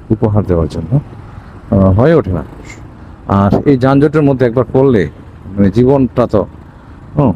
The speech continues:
ফানা ফানা হয়ে যায় আর কি। তো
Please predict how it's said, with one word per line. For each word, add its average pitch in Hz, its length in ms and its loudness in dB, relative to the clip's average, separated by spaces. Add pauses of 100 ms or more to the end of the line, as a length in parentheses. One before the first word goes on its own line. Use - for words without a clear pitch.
ফানা 101 200 0
ফানা 110 200 0
হয়ে 90 180 2
যায় 82 120 0
আর 78 60 -4
কি। - 160 -16 (1160)
তো 85 260 0